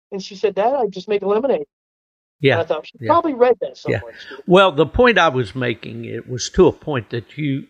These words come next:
Speaker 2: uh, you vocalized there, Norm, was that, uh, about division among the groups and all. All the hunters in the United States combined, I don't care what they hunt, if they hunt field mice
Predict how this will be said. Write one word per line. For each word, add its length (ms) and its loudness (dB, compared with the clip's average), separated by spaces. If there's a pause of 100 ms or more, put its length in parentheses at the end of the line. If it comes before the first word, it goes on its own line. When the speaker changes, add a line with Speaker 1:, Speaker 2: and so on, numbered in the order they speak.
(120)
Speaker 2:
uh, 160 -6 (340)
you 320 -6
vocalized 840 -4
there, 420 -8
Norm, 420 -10
was 340 -10
that, 340 0 (640)
uh, 240 0
about 480 -4
division 580 -4
among 360 -12
the 100 -10
groups 420 -10
and 80 -10
all. 220 -8 (680)
All 320 6
the 140 -2
hunters 520 -2 (180)
in 280 2
the 100 -6
United 500 -6
States 640 -6
combined, 840 -4 (560)
I 100 2
don't 220 -2
care 160 0
what 240 -4
they 160 -4
hunt, 340 -8 (120)
if 120 -18
they 160 -6
hunt 260 -10 (240)
field 220 -2
mice 540 -4